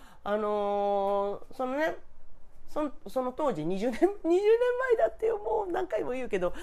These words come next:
そうそうそう、二十四の時に作ったのを覚えてるんですよ、このアルバムを。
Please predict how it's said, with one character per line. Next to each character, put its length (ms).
そ 200
う 20
そ 120
う 40
そ 100
う、 20
二 220
十 160
四 220
の 60
時 200
に 60
作 180
っ 20
た 120
の 100
を 40
覚 140
え 40
て 80
る 60
ん 20
で 60
す 40
よ、 100
こ 100
の 100
ア 60
ル 60
バ 140
ム 140
を。 80